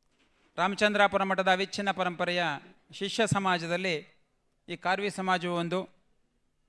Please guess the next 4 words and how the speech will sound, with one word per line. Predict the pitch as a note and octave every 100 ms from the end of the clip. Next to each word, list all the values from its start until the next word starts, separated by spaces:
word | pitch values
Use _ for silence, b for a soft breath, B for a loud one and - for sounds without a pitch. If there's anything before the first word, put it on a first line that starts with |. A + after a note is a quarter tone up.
| _
ಉತ್ತರ | F3 F3+ B3 A#3 G#3 E3+ D3 -
ಕನ್ನಡದಲ್ಲಿ | - G3 G#3+ G#3 G#3 G3
ಈಗಾಗಲೇ | F#3+ G#3 G#3+ G#3 E3 F3 D3+
ಸಾಕಷ್ಟು | - F3+ A#3 G#3 - A#3+ G#3 D#3